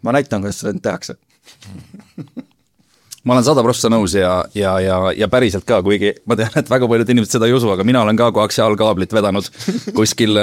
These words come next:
Speaker 2: muda sees ja, ja kaevanud seda liiva sisse ja pärast välja, et need asjad on, äh, läbi käidud, et aga, aga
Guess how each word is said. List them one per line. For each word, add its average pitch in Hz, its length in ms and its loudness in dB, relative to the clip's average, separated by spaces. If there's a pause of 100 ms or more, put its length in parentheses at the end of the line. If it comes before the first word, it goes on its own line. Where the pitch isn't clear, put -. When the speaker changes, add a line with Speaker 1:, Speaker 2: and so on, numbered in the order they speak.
(120)
Speaker 2:
muda 123 300 2
sees 113 340 0
ja, 92 140 2 (180)
ja 95 140 0
kaevanud 107 420 2
seda 104 160 0
liiva 107 240 2
sisse 101 240 0
ja 98 60 0
pärast 104 180 0
välja, 110 240 0 (320)
et - 160 -6
need 98 160 2
asjad 98 240 0
on, 95 140 2 (100)
äh, 95 220 2
läbi 104 240 2
käidud, 95 340 0
et 92 160 -4
aga, 101 300 0 (800)
aga 101 260 0